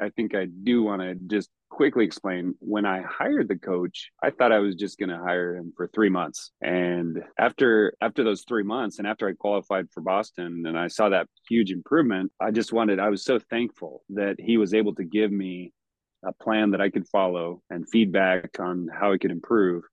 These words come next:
that I wanted to, I wanted to give him something, like, "What can I do for him?"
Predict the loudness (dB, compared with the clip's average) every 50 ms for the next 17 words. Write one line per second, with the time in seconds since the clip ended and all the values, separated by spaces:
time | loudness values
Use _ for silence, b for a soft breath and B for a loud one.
0 | _ -4 0 0 2 2 2 2 2 0 0 -2 -2 -2 0 0 -2 -4 -6 -6
1 | -4 -2 0 0 0 -2 -4 -2 -2 -2 0 -2 -4 -4 -6 -8 -10 -10 -10 -12
2 | -10 -8 -6 -4 -2 -2 -2 0 0 0 0 2 0 0 0 0 -4 -6 -6 -6
3 | -10 -16